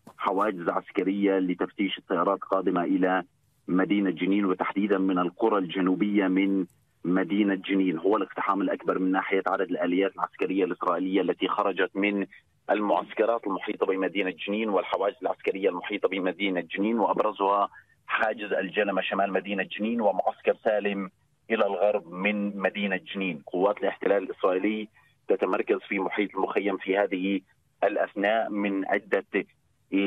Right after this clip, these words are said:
نواحي، ولكن المخيم محاصر بشكل كامل، وحتى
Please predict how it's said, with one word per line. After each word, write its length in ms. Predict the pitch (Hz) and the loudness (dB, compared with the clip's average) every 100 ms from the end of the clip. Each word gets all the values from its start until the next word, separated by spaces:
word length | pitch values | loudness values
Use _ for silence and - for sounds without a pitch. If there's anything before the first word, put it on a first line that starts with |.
| 95 | 0
نواحي، 640 | 107 98 98 104 113 - 120 | 0 0 2 2 0 0 0
ولكن 500 | 113 104 113 110 104 104 | 2 0 0 -2 0 0
المخيم 540 | 98 101 110 104 98 | 0 -2 0 0 0
محاصر 420 | 92 110 104 101 | 0 -2 -2 -6
بشكل 420 | 90 104 110 95 | -4 -6 -2 -2
كامل، 340 | 87 110 123 120 | 2 2 2 0
وحتى 560 | - 147 - 139 135 | 0 -2 -2 0 0